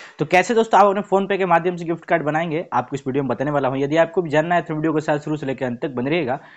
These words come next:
तो दोस्तों, मैं हूं सूर्य प्रकाश चौबे और आप देख रहे हैं हमारा चैनल चौबे जी टेक्निकल। दोस्तों, चलिए आज की जो कमाल की वीडियो है शुरू करते हैं।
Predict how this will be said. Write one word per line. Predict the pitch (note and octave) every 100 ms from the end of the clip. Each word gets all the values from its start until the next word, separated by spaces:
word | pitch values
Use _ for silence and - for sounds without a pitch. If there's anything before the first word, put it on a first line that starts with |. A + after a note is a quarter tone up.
| -
तो | G3
दोस्तों, | A3+ A#3
मैं | G#3
हूं | E3+
सूर्य | F3
प्रकाश | E3+ E3+ F3+
चौबे | F#3 E3
और | D#3+ D3
आप | D3
देख | D3
रहे | D#3
हैं | D3
हमारा | C#3
चैनल | C3 C#3
चौबे | C#3+ A2
जी | G#2
टेक्निकल। | A2+ A#2 C#3+
दोस्तों, | G#2 - G#2+ D3
चलिए | C#3+
आज | D#3+
की | D#3+
जो | F#3
कमाल | F3+ D#3+ F3+
की | F#3 F#3
वीडियो | D#3+ D3+
है | G3+
शुरू | - C#3
करते | A#2 - G#2
हैं। | G#2